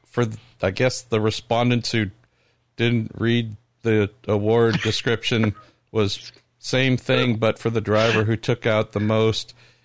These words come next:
in sim races. And, uh, those, that's not how they responded. So, uh, Charles Hall, who I think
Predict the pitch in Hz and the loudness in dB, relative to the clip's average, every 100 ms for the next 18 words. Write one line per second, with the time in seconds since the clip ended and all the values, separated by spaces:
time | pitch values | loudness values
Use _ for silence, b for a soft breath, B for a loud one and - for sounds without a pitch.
0 | _ - 110 110 104 98 - 127 131 113 | _ -2 0 2 0 0 0 2 2 2
1 | 104 95 - 92 90 - b b b _ | 2 0 0 -2 -2 -6 b b b _
2 | 104 104 104 104 92 - b b b _ | -2 0 2 0 -2 -6 b b b _
3 | - 67 98 104 95 90 - 101 101 98 | -10 -2 2 2 2 0 -2 0 0 0
4 | 95 - 98 95 - 98 92 98 92 90 | -4 -4 -2 -2 -2 -2 -2 0 0 -2
5 | 95 95 90 98 95 - 95 92 90 90 | -4 -4 -4 -4 -6 -6 -2 -2 -2 -6
6 | - 117 104 92 - b b b 117 110 | -2 0 2 0 -6 b b b 0 0
7 | - - 175 226 - - 160 90 92 165 | 0 0 2 2 0 0 2 4 2 -2
8 | _ - 135 - 110 113 _ - 214 262 | _ -4 0 0 0 -2 _ -4 -2 -2
9 | - | -6